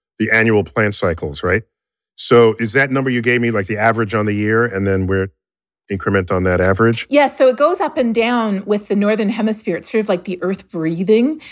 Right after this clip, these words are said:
Speaker 2: uh, because plants take up C O two as they grow, and then they give off C O two as they die back.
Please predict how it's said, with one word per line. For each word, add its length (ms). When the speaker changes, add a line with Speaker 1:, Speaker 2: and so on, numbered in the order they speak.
Speaker 2:
uh, 120
because 280
plants 460
take 380
up 140
C 220
O 80
two 220
as 140
they 140
grow, 540
and 160
then 120
they 120
give 380
off 280
C 160
O 60
two 260
as 140
they 160
die 260
back. 380